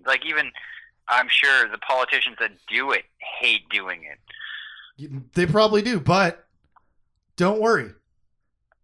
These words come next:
Speaker 2: Princess Leia will talk to Dalla about all of this, grandmother to grandmother,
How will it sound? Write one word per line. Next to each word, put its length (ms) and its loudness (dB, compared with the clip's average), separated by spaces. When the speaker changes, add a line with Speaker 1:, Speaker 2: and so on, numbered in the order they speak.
Speaker 2:
Princess 480 0
Leia 340 2
will 140 -2
talk 300 0
to 100 -8
Dalla 460 0
about 260 -2
all 260 4
of 120 -4
this, 340 -10
grandmother 680 6
to 100 4
grandmother, 880 0